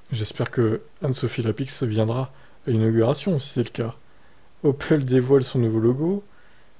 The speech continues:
Pff, pas beaucoup de changements, honnêtement. Chevrolet augmente fortement les tarifs de son pick-up Silverado E V. Et un peu l'autonomie, mais bon, les tarifs, euh, voilà, ils ont pas réussi à les tenir, hein.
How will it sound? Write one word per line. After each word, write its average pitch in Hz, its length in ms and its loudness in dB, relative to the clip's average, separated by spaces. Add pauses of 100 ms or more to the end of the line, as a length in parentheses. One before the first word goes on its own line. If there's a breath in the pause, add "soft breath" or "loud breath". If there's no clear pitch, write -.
(120)
Pff, - 300 -14
pas 135 100 -2
beaucoup 110 220 -4
de - 40 -10
changements, 120 400 2
honnêtement. 123 460 -2 (560 loud breath)
Chevrolet 143 520 4
augmente 120 440 0
fortement 139 520 -2
les 113 120 0
tarifs 120 220 -2
de 110 40 -10
son - 140 -6
pick-up - 320 -4
Silverado 117 600 -4
E 240 80 -10
V. 127 260 -2 (520 soft breath)
Et 107 100 2
un 113 100 6
peu - 120 -2
l'autonomie, 127 520 2
mais 127 60 0
bon, 117 200 -2
les 107 100 -6
tarifs, 123 480 -6
euh, 120 80 -8
voilà, 120 220 -6 (480)
ils 120 100 0
ont 110 60 2
pas 120 100 -4
réussi 117 260 0
à 120 40 4
les 110 100 0
tenir, 113 280 -4
hein. 120 100 -10